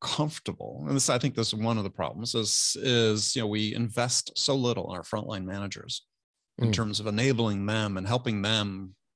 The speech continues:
Speaker 1: do a better job of coaching the people that work for them that, that you can see why they sort of get fearful and default to,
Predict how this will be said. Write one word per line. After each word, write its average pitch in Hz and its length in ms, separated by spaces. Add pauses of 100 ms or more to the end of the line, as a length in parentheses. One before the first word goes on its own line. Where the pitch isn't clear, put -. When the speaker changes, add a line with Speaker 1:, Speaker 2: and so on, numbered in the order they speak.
Speaker 1:
do 120 100
a 107 40
better 107 220
job 98 240
of 92 120
coaching 107 360
the 98 60
people 107 240
that 98 80
work 104 180
for 101 120
them 127 320
that, 117 140 (760)
that 139 680 (1120)
you 165 120
can 147 100
see 226 240
why 143 160
they 127 80
sort 135 160
of 120 140
get - 40 (160)
fearful 143 540
and 120 180
default 143 520
to, 113 400